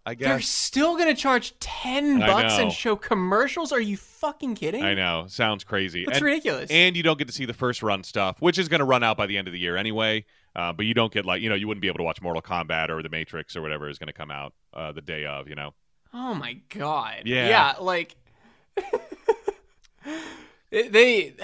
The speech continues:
Speaker 2: I wouldn't pay ten bucks. I would just pay, uh, if I still have to watch commercials, I'd just pay the fifteen.
Speaker 1: Yeah, I, I think I would too. That, I'm like, five extra bu-, and that's probably what they're,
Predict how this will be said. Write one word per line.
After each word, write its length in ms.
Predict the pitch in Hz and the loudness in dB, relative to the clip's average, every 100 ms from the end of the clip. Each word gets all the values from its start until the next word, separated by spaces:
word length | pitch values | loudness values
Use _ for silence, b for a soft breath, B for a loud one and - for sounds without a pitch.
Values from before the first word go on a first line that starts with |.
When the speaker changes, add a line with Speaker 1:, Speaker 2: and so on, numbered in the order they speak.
| B B B B _ - | B B B B _ 2
Speaker 2:
I 140 | 160 | 4
wouldn't 280 | 262 196 151 | 6 6 4
pay 180 | 156 135 | 0 0
ten 240 | 156 131 | 0 -2
bucks. 200 | 135 175 | 0 0
I 100 | 196 | 2
would 80 | 226 | 0
just 200 | 220 - | 0 -2
pay, 540 | 202 180 170 156 147 - _ _ _ _ - | 2 4 4 2 -4 -10 _ _ _ _ 2
uh, 100 | 160 196 | 4 4
if 140 | 190 | 2
I 120 | 202 | 2
still 240 | 185 - 240 | 0 2 0
have 100 | 208 | 0
to 80 | |
watch 260 | 165 180 - | -2 -2 -2
commercials, 400 | - 151 165 214 - | -2 -2 -2 -4 -6
I'd 120 | 165 | -8
just 160 | 202 | -8
pay 120 | - 156 | -6 -6
the 60 | |
fifteen. 540 | 147 139 - 110 143 117 | -6 -10 -10 -12 -12 -4
Speaker 1:
Yeah, 360 | 147 135 92 - _ - | 0 0 0 -6 _ -6
I, 160 | 139 | -4
I 20 | 151 | -2
think 180 | 196 | 0
I 80 | 180 | 2
would 200 | 151 131 | 2 0
too. 260 | - 135 104 | 0 0 2
That, 220 | 110 110 - | 0 -2 -4
I'm 100 | 117 | -4
like, 200 | 113 - | -4 -2
five 280 | 135 135 | 0 2
extra 260 | 139 135 131 | 0 -2 -4
bu-, 80 | 127 | -4
and 120 | 156 | 2
that's 140 | 170 | 2
probably 300 | - 156 165 | 4 2 4
what 180 | 127 120 | 2 0
they're, 380 | 117 110 107 101 | 0 0 0 -2